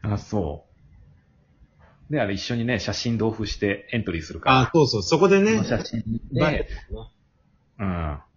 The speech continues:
Speaker 1: まあ、オッケーかな、みたいな判断するのかな。
Speaker 2: びっくりするだろうね。あの、エント-、事務局側も。
Speaker 1: うん。<laughs> そっか。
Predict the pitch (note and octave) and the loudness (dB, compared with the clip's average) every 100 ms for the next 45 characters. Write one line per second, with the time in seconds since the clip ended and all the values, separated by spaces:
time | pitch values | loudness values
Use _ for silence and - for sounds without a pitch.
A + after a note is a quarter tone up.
0 | _ _ - E2 - - F2+ - E2 D#2+ | _ _ -10 -10 -10 -8 -8 -6 -6 -4
1 | F2+ A2 F#2 D#2 C#2+ - - F2+ E2 G2 | 0 0 0 -4 -6 -6 -4 -4 -4 -8
2 | F2 - - - _ - - - B2+ G#3 | -8 -10 -14 -18 _ -20 -20 -6 -2 2
3 | G3+ D#3 B2+ G2+ F2 F2+ A#2 F#2+ F2 A2 | 4 4 4 4 0 0 0 0 -2 -2
4 | G2 G2 - B2 - B2+ A#2 B2+ A#2+ G2+ | -2 -4 -6 -10 0 2 4 4 4 4
5 | B2 B2+ B2+ B2 A#2+ A#2+ A2+ A2 - _ | 4 6 6 6 6 6 4 0 -6 _
6 | _ _ _ _ _ _ _ A2+ A#2 G#2+ | _ _ _ _ _ _ _ 2 4 4
7 | G2+ - - - - - - _ _ _ | 4 0 -4 -10 -14 -18 -20 _ _ _
8 | _ _ _ _ _ _ _ _ _ _ | _ _ _ _ _ _ _ _ _ _
9 | _ _ - - - - - - _ - | _ _ -14 -12 -12 -14 -18 -20 _ -20
10 | - - - G#2 _ _ - D2+ D2 D2 | -20 -20 -16 -16 _ _ -12 -10 -8 -8
11 | C#2+ - | -12 -18